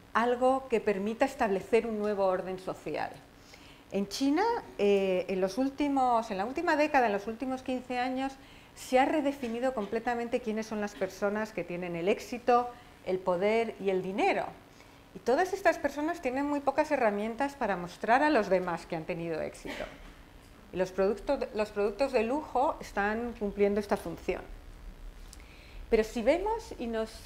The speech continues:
eh, analizamos, y estos son datos que nos dan algunos bancos, analizamos cuál es el perfil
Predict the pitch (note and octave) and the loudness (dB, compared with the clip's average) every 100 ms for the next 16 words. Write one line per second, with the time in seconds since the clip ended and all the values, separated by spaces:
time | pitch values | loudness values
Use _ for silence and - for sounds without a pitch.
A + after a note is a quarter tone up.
0 | - A3+ A3 G#3+ A3 G#3+ G#3+ G#3 D#4 F4 | -4 2 2 2 -2 -2 -2 -2 -2 0
1 | D4+ F#4+ - A3 - C#4+ D4 C4+ B3+ C4 | 0 -2 -4 -8 -6 -4 -2 -2 0 -2
2 | B3 A3+ G3 F3+ G#3+ G#3+ G#3 G3 F#3 G#3+ | -4 -6 -6 -4 -4 -4 -4 -6 -4 -4
3 | B3+ - G3 A#3+ - - - - - - | -4 0 0 0 -8 -20 -20 -20 -20 -12
4 | - G#3 G3+ G#3 - C#4 F#4 - C4+ C#4+ | -6 -2 0 0 0 -2 -2 2 2 2
5 | D4 B3 G#3+ G3+ - G3 F3 - - D#4 | 0 0 2 0 2 2 2 -6 -2 2
6 | D#4 C#4 | 2 0